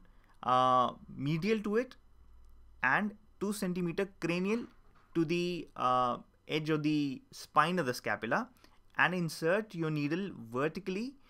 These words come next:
or horizontally, uh, in this patient, because this patient is, uh, lying down, going towards the base of the coracoid process, which is the same as the suprascapular notch. In Matsumoto's approach,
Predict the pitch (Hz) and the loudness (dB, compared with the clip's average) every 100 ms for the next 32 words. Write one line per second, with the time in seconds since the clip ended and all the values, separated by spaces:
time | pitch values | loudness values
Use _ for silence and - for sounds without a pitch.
0 | - - - 135 143 - - - 131 143 | -20 -12 -2 2 2 0 -10 -8 -2 2
1 | 190 190 180 160 - - 131 120 113 123 | 4 4 2 0 -2 -4 0 2 2 -2
2 | 127 143 - 143 135 139 123 139 131 135 | -2 -4 -4 -6 -4 -6 -4 -4 -6 -8
3 | 127 127 131 123 123 - _ - - - | -8 -8 -6 -6 -6 -12 _ -20 -12 -2
4 | 113 117 120 123 127 156 151 156 214 233 | 0 0 -2 0 0 0 0 0 0 -6
5 | - - _ _ _ _ - 127 180 202 | -12 -20 _ _ _ _ -4 2 2 2
6 | 160 170 165 147 127 147 190 170 151 131 | 2 2 0 -4 0 0 0 -2 0 2
7 | 117 127 117 113 101 92 90 - - - | 2 0 -2 -2 -4 -6 -8 -14 -18 -8
8 | 135 151 165 - 135 - 175 170 131 - | -6 -4 -6 -6 -6 -4 -4 -2 -4 -4
9 | 123 120 - - 120 123 - 104 123 113 | -4 -4 -6 -10 -8 -6 0 0 0 -4
10 | 101 95 - - - - - - - - | -4 -6 -10 -20 -20 -20 -20 -20 -20 -6
11 | 151 165 151 165 - 226 208 185 180 165 | -2 2 4 4 4 -2 0 0 0 -2
12 | - 117 135 170 214 - - | -4 -4 -2 -2 -2 -8 -14